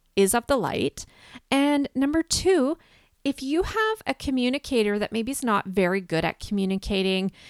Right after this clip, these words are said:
you know, impressing your mind with thoughts or sharing images with you, your guide is gonna get that information from them. And then you're gonna be able to say to your guide, "Okay, this isn't making sense. Can you help me?" They're gonna be better able,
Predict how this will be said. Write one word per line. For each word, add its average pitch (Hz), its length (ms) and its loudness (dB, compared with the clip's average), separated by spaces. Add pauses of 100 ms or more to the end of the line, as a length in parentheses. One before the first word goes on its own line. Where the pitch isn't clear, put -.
(280)
you 202 100 0
know, 175 260 0
impressing 208 540 -2
your 196 180 2
mind 180 380 0
with 180 160 -2
thoughts 165 420 0
or 202 80 -2
sharing 180 500 0
images 175 520 -4
with - 180 -10
you, - 280 -6 (560)
your 247 400 6
guide 269 360 4
is - 160 0
gonna 208 160 0
get 202 200 -6
that 226 180 2
information 202 720 0
from 185 300 -2
them. 170 400 2
And 196 160 -2
then 202 100 -2
you're 185 220 -2
gonna 247 160 -4
be 262 180 -4
able 180 240 0
to - 220 -4
say 180 220 0
to 165 60 -2
your 165 160 -2
guide, 156 400 0
"Okay, 175 380 -2 (300)
this 226 200 0
isn't 294 220 -4
making 214 340 0
sense. - 380 -2
Can - 160 -2
you 190 140 2
help 190 260 2
me?" 180 240 -6 (340)
They're 233 440 4
gonna 349 160 -2
be 349 100 2
better 202 420 0
able, 185 460 0